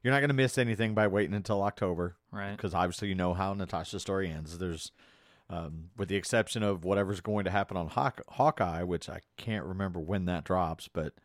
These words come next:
Speaker 1: uh, yeah, there's, there's nothing in it that you have to see right now.
Speaker 2: Uh, yeah, completely agree.
Speaker 1: Probably get a cease and desist letter from Marvel here. <laughs>
Speaker 2: Sure.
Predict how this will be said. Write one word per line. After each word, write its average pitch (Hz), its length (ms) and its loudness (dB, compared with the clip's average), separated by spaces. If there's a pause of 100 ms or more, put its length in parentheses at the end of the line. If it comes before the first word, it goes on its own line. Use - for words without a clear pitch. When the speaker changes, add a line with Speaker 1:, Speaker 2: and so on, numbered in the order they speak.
(460)
Speaker 1:
uh, 78 280 -2
yeah, 82 220 0
there's, 82 360 -4 (1400)
there's 98 220 -2
nothing 110 400 4
in 95 180 0
it 82 200 -6
that 85 180 -2 (100)
you 80 300 -8 (240)
have - 420 2
to 101 100 -6
see 87 280 -4
right 78 260 -4
now. 73 260 -14 (140)
Speaker 2:
Uh, 107 200 -4 (100)
yeah, 87 160 -12 (240)
completely - 380 -18
agree. 104 120 -20 (400)
Speaker 1:
Probably 90 300 -2
get 85 120 0
a 82 80 -2
cease - 320 -4
and 101 100 -4
desist 90 420 -2
letter 87 240 2
from 87 260 -10
Marvel 87 400 0
here. 85 320 -4 (340)
<laughs> - 80 -2 (500)
Speaker 2:
Sure. 117 180 -10